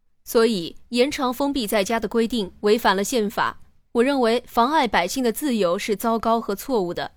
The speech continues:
这样不仅是会对特斯拉，还有很多其他公司造成巨大的冲击。即便特斯拉能够撑下来，但是有很多小公司难以应对，由此将会摧毁很多人的生活和工作。有不少供应商，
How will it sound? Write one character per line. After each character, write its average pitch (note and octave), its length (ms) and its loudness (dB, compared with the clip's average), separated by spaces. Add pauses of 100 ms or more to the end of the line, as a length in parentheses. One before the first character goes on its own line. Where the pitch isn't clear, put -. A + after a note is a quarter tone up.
(640)
这 E4+ 120 0
样 D#4 180 4
不 D#4+ 140 2
仅 G3+ 200 -2
是 - 160 -2
会 A#3 140 0
对 A3 120 2
特 G3+ 200 -2
斯 G#3 160 -2
拉， A3 240 -2 (140)
还 C#4+ 140 0
有 D#4+ 100 2
很 A3 180 0
多 B3 160 0
其 A3 160 -4
他 C4 160 -2
公 A#3+ 180 0
司 G#3 220 0
造 A3+ 200 -2
成 A3 220 -4
巨 A#3+ 140 -4
大 G3+ 140 0
的 F#3 80 -4
冲 G#3+ 220 -2
击。 G#3 280 -6 (380)
即 A#3+ 140 -2
便 B3+ 200 0
特 A3+ 200 0
斯 A3 140 -2
拉 G#3+ 120 2
能 G#3 180 0
够 G#3+ 140 0
撑 A#3+ 260 -4
下 A#3 140 0
来， F3 180 -2 (260)
但 A#3+ 220 2
是 G3+ 300 2
有 A#3 180 6
很 A3 220 0
多 B3 140 0
小 G3+ 220 0
公 B3+ 180 -2
司 C#4 180 -4
难 G#3+ 200 0
以 G3 160 -2
应 G#3 140 -2
对， F#3+ 240 -2 (380)
由 D4+ 160 0
此 F#3+ 280 -2
将 B3+ 240 -2
会 A#3+ 100 0
摧 B3 220 -2
毁 G3+ 160 -2
很 G3+ 220 -4
多 G#3+ 140 0
人 G3 100 0
的 F#3+ 100 -2
生 A#3 240 -4
活 G3 180 -2
和 - 140 -8
工 G#3+ 180 -4
作。 - 300 -4 (380)
有 C4 120 2
不 D#4 140 0
少 A#3+ 160 0
供 B3 180 -2
应 A#3+ 160 -2
商， A3+ 300 -2